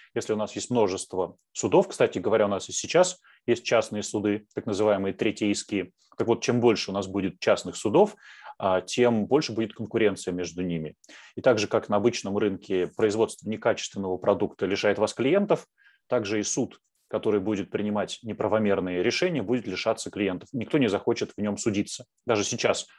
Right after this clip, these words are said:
на уровне международного права, там же существует анархия, вы можете судиться в любом суде. Никто не хочет судиться в российском суде, все хотят судиться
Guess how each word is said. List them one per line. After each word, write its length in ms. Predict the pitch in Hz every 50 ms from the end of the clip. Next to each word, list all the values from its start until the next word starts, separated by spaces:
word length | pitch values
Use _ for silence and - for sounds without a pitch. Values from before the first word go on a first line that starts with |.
| _ - -
на 80 | 117
уровне 260 | 113 104 104 92 92
международного 520 | 98 110 107 101 120 120 107 82 101 101 95
права, 340 | - 160 185 160 113 - -
там 140 | - 101 101
же 80 | 92
существует 360 | - - 113 - - 107 - 113
анархия, 460 | 107 135 170 165 - - 101 92 - _ _ _ -
вы 60 | 107 101
можете 220 | 101 - - -
судиться 380 | - 117 107 120 104 - - -
в 60 | -
любом 240 | 113 113 143 104 -
суде. 380 | - - 101 85 95 - - _ - - - - - _
Никто 240 | - 113 - - 165
не 60 | 147
хочет 260 | 127 - 143 - -
судиться 400 | - - 98 107 120 110 - -
в 60 | 98 107
российском 460 | 120 104 - 120 101 - - 98 90
суде, 340 | - - 90 90 92 87 -
все 160 | - 131 131
хотят 280 | - 123 - 120 117
судиться 520 | - 107 90 90 110 - - 110 98 -